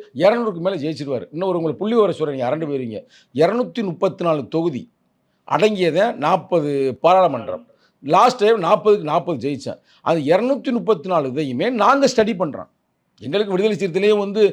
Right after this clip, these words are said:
அஹ், தேர்தல் பட்ட ஒரு குரூப் இருக்குது. ஸ்டடி பண்ணும்போது இருநூத்தி பதினோரு தொகுதியில திமுக வெற்றி பெற்றிருக்கிறது. அப்ப யோசித்து பாருங்க, இப்ப தான் முடிஞ்சிருக்கு பார்லிமெண்ட், இப்ப என்ன பெரிய டிஃபரண்ட் நடந்து போச்சு? அப்ப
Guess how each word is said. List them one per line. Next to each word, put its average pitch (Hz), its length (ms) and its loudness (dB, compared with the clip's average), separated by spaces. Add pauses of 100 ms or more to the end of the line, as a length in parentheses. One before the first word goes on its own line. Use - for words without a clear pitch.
(200)
அஹ், 185 200 2
தேர்தல் 208 380 2
பட்ட 190 340 2
ஒரு 180 180 0
குரூப் 190 260 -2
இருக்குது. 143 320 -4
ஸ்டடி 190 340 -2
பண்ணும்போது 170 560 0 (340)
இருநூத்தி 226 580 0 (120)
பதினோரு 233 680 0
தொகுதியில 143 360 -2 (640)
திமுக 240 540 0
வெற்றி 214 240 -2
பெற்றிருக்கிறது. 202 580 -6 (1000)
அப்ப 185 160 6
யோசித்து 214 300 4
பாருங்க, 185 200 2
இப்ப 160 120 4
தான் 240 140 4
முடிஞ்சிருக்கு 220 320 0
பார்லிமெண்ட், 196 420 2 (240)
இப்ப - 140 0
என்ன 214 160 6
பெரிய 208 240 2
டிஃபரண்ட் 185 320 -2
நடந்து 165 180 -4
போச்சு? 147 300 -6 (560)
அப்ப 160 180 0